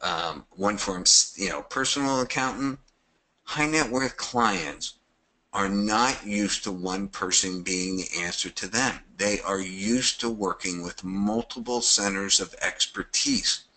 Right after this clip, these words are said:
They have no daily work through with just one person. It just doesn't happen. We have to build our virtual team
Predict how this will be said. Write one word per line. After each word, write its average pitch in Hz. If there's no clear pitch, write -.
They 110
have 120
no 113
daily 113
work 113
through 87
with 85
just -
one 101
person. -
It 104
just -
doesn't 98
happen. 117
We 104
have 127
to 113
build 107
our 95
virtual 98
team 104